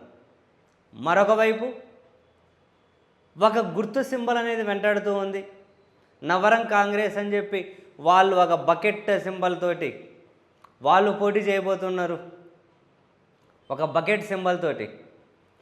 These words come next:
So ఇప్పటికే వాళ్ళు కేంద్ర ఎన్నికల కమిషన్కి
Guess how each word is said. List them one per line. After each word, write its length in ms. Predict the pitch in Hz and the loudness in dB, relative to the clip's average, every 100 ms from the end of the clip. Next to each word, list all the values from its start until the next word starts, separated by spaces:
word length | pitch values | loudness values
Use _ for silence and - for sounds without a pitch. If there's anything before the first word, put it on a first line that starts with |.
| _ _ - | _ _ 0
So 60 | 208 | 2
ఇప్పటికే 480 | 185 185 226 226 | 2 0 0 2
వాళ్ళు 260 | 226 226 220 | 4 6 4
కేంద్ర 360 | 220 208 220 214 | 0 -2 0 -2
ఎన్నికల 340 | 208 208 214 | -2 -2 -2
కమిషన్కి 840 | 208 202 196 208 185 160 120 - | -2 -4 -4 -6 -8 -8 -10 -12